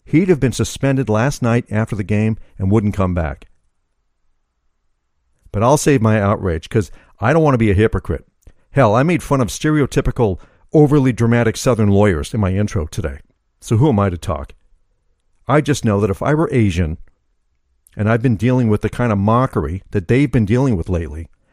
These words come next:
I'd probably be a little pissed off. That Morris was always a dick. Back when he was still pitching, I found an article from nineteen ninety in the Chicago Tribune. That's thirty-one years ago,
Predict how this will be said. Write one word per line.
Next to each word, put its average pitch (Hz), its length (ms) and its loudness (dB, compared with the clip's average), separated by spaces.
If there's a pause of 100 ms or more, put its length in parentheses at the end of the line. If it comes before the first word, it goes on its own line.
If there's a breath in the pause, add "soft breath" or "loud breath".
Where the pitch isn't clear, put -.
(160)
I'd 427 80 -6
probably 254 240 2
be 143 120 0
a 127 80 2
little 120 180 0
pissed 120 300 0
off. 135 260 -2 (1700)
That 135 100 -10
Morris 151 380 2
was 104 140 0
always 113 240 2
a 90 80 -2
dick. 80 400 -4 (1120)
Back 160 220 0
when 170 100 2
he 160 80 4
was 139 100 0
still 143 180 0
pitching, 160 420 -2 (1900 loud breath)
I 113 60 -6
found 143 240 -4
an 98 100 0
article 98 380 -2
from 98 180 -6
nineteen 107 340 -2
ninety 87 400 -6 (800)
in 101 100 -4
the 90 80 -2
Chicago 101 480 -6
Tribune. 90 460 -6
That's 127 260 -4
thirty-one 160 760 0
years 120 220 -2
ago, 90 320 -4